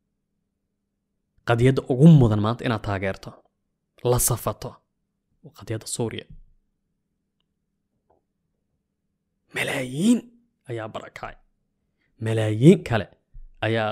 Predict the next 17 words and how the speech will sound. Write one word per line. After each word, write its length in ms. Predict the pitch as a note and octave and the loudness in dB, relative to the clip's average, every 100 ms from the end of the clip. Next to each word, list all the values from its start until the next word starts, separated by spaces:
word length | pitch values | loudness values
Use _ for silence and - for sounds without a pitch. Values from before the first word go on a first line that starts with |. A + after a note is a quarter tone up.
| - | -8
xeryaha 280 | - A#2 A#2 | -6 -6 -6
qaxootiga 380 | - G2+ - A#2+ | -10 -14 -12 -10
ku 100 | - | -8
silicsan. 460 | - A#2 G#2 - - _ _ _ _ _ _ _ _ _ - | -8 -6 -8 -14 -18 _ _ _ _ _ _ _ _ _ -6
Malaayiin 500 | A#2+ A#2 A#2 D3 F3+ | 0 2 6 6 6
kale 220 | C3 A2 - _ _ _ - | 2 -4 -8 _ _ _ -8
inta 180 | A#2+ | -6
ku 120 | A#2+ C3 | -4 -4
hartay, 380 | A#2 A2+ A2+ - _ _ _ _ _ _ _ _ _ _ _ _ _ _ _ _ - | -4 -6 -10 -12 _ _ _ _ _ _ _ _ _ _ _ _ _ _ _ _ 0
cadowgaas 360 | C3 A#2 A2 | 4 4 2
ayaa 140 | A#2 A2 | 0 -2
madaafiicda 380 | G#2+ G#2+ A#2 A2+ | -2 -2 -2 -2
la 80 | |
dhacaayo. 360 | A2+ F#2+ G2 E2+ - _ _ _ _ _ _ _ _ _ _ _ _ _ _ _ _ _ _ - | -2 -2 -4 -6 -14 _ _ _ _ _ _ _ _ _ _ _ _ _ _ _ _ _ _ -4
Marka 180 | C#3 C#3+ | 0 4
waa 140 | B2+ | 4
qadiyad 320 | A#2+ A#2+ C#3 | 2 2 0